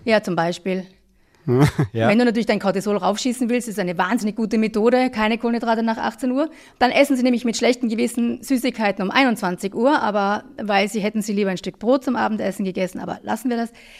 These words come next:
Speaker 1: Ähm, also da halten sich hartnäckige Gerüchte und dann kam natürlich das berühmte sechzehn zu acht, das endlich allen die
Speaker 2: Mhm.
Speaker 1: Ausrede gegeben hat,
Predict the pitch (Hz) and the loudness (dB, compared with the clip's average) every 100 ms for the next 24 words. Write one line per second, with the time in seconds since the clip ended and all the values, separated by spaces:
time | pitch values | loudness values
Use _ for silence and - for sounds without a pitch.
0 | - - 240 240 240 233 247 269 311 277 | -4 2 4 4 2 4 4 2 -2 -2
1 | 202 220 302 311 240 226 233 277 - 220 | 2 2 2 -2 -2 0 0 0 0 -2
2 | 220 196 311 247 233 247 254 262 247 247 | 0 2 2 0 0 2 0 -2 -4 -4
3 | 240 233 208 254 240 208 202 - 208 - | -6 -4 -2 -2 -2 -2 -4 -4 -8 -6
4 | - 240 349 - 233 208 226 226 - 208 | -2 -2 -2 -4 -4 -2 -4 -4 -4 2
5 | 269 349 302 208 202 208 202 202 180 196 | 4 4 2 0 0 2 2 2 0 -2
6 | 196 190 247 | -2 2 0